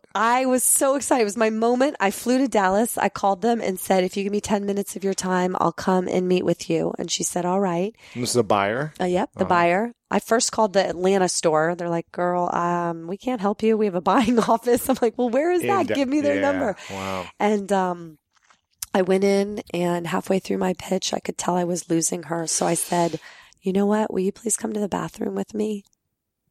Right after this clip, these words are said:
Speaker 1: And she was, like, so buttoned up. I mean, Neiman Marcus,
Speaker 2: Right.
Speaker 1: like, her pen matched her belt that matched her shoes. And she was like,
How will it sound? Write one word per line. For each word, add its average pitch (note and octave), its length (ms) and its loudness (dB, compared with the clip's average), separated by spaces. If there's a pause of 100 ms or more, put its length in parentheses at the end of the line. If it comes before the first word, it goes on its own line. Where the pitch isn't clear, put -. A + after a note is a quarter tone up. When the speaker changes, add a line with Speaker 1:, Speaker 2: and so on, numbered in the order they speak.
Speaker 1:
And F3 160 0
she F#3+ 240 2
was, F3+ 340 -2
like, D#3+ 220 -2
so F#3 320 2
buttoned E3+ 340 2
up. D#3 240 0
I - 20 -4
mean, E3 200 -4
Neiman F3+ 260 2
Marcus, E3+ 340 0
Speaker 2:
Right. - 60 -2
Speaker 1:
like, D#3 140 -2
her D3 100 -2
pen E3+ 380 0
matched E3 320 -4
her D#3+ 80 2
belt D#3 340 2
that D3+ 100 -2
matched - 300 -8
her D3 80 -4
shoes. D#3+ 460 -2
And D3 100 -8
she - 80 -10
was - 100 -10
like, - 140 -6